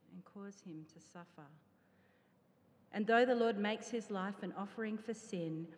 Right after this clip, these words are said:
he will see his offspring and prolong his days, and the will of the Lord will prosper in his hand. After he has suffered, he will see the light of life and be satisfied. By his knowledge, my righteous servant will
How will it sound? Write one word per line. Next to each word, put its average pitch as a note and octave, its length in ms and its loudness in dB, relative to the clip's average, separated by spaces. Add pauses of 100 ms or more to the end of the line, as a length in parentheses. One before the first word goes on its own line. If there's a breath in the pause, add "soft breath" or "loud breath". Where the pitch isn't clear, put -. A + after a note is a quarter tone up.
(480 loud breath)
he A#3+ 120 4
will A#3+ 140 2
see A#3+ 240 2
his A3 180 2
offspring F3+ 520 -4
and E3+ 100 -2
prolong F3+ 500 -2
his F#3 220 -4
days, D3+ 600 -10 (220 loud breath)
and A3 100 2
the G#3+ 100 4
will A#3 160 8
of B3+ 120 2
the B3 60 6
Lord G#3+ 360 4
will G3+ 100 0
prosper - 540 -2
in G#3+ 200 -2
his G#3+ 200 -2
hand. D#3+ 580 -8 (720 loud breath)
After C#4+ 300 0
he C4+ 160 4
has A#3+ 120 0
suffered, F3 600 -4 (260 loud breath)
he A#3 140 2
will G#3 100 2
see A3 260 2
the G#3 120 2
light G#3 360 0
of G#3+ 140 -6
life F#3+ 340 0
and G3+ 120 0
be G3+ 100 -2
satisfied. F#3 960 -8 (240 loud breath)
By G#3+ 140 6
his A3 180 2
knowledge, A3 460 6
my F#3+ 120 2
righteous G#3 560 0
servant G3 480 0
will G3 140 0